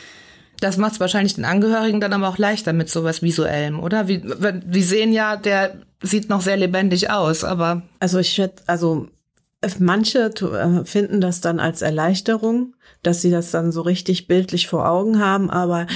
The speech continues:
Speaker 2: man ma-, darf auch nicht verdenken, der Schmerz ist da, also bei den Angehörigen,
Speaker 1: Ja.
Speaker 2: und der ist ja größer und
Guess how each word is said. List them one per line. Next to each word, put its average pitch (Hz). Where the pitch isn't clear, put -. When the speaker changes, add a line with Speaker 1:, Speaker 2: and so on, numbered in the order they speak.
Speaker 2:
man 165
ma-, 165
darf 190
auch 208
nicht 196
verdenken, 185
der 175
Schmerz 190
ist 160
da, 151
also 156
bei 160
den 160
Angehörigen, 170
Speaker 1:
Ja. 175
Speaker 2:
und 151
der 156
ist 180
ja 175
größer 175
und 165